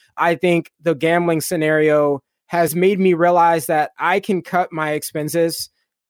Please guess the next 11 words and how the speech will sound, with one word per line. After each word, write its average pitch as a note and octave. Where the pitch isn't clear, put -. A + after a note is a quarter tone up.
whenever F#3+
I D3+
want, B2+
right? F3+
G-, -
going A#3+
through G#3+
that, E3
that F3+
gambling G3
situation D#3